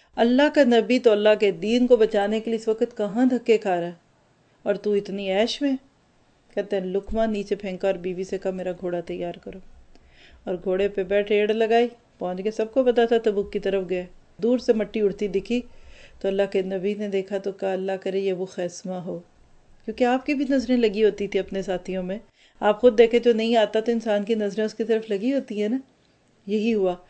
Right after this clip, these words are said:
जब अबू खैसमा को देखा तो आपका चेहरा खुशी से खिल गया। क्या मोहब्बत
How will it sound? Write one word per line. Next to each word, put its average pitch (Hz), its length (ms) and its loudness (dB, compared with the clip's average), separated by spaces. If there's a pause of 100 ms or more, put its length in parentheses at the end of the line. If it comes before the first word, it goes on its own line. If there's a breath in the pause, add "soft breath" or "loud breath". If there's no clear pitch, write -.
(340 soft breath)
जब 202 140 2
अबू 190 180 0
खैसमा 190 400 -6
को 190 140 -6
देखा 180 240 -6
तो 180 140 -6
आपका 175 180 -8
चेहरा 185 260 -6
खुशी 254 320 -4
से 240 140 -2
खिल 170 300 -8
गया। 170 120 -12 (800)
क्या 214 220 -8
मोहब्बत 214 500 -4